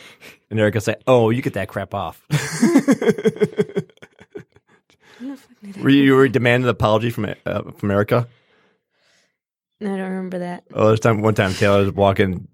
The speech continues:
Speaker 1: she walked into her house with this little, like, slutty type outfit, like Daisy Dukes or something like that, and high <laughs> heels or something like that. And Erica goes, Erica's being pretty conservative. Erica goes, goes, "That is not an appropriate outfit. You go change."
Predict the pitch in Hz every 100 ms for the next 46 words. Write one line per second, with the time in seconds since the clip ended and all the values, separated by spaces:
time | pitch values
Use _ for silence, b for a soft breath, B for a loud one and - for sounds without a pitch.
0 | 87 98 104 110 107 104 85 98 98 90
1 | 92 90 95 92 98 - - - 98 95
2 | 90 87 85 - 87 80 80 85 82 76
3 | 87 - 95 85 87 - 80 80 - _
4 | _ _ - - - - 82 82 92 95
5 | 95 87 87 80 92 87 82 82 82 -
6 | - - - 95 101 - 113 117 120 110
7 | 98 98 - 110 98 95 95 92 90 -
8 | - - 95 90 - 98 95 104 _ _
9 | 123 131 120 110 - 98 92 B B B
10 | B B 98 104 127 139 - 117 101 117
11 | 123 104 101 - 110 104 101 101 - 85
12 | - _ _ 127 117 107 - 104 104 -